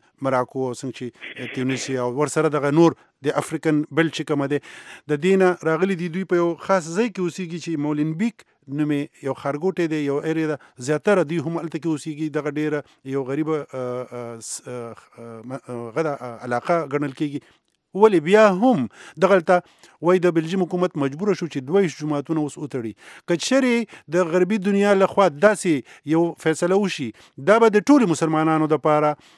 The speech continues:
یو د خفګان خبره وي. خو د دې سره سره به که چیرې د مسلمانانو څنګه چې دلته کې، ا،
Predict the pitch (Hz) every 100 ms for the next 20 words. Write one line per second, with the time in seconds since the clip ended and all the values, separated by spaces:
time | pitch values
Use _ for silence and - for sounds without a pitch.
0 | - - 139 160 156 147 151 147 196 220
1 | 208 214 214 214 202 - - - 165 156
2 | 113 _ - - 143 190 185 190 190 175
3 | 165 160 - _ 151 214 208 175 160 156
4 | - 151 151 170 185 165 202 180 175 175
5 | 165 160 165 - _ _ _ 139 139 139
6 | 135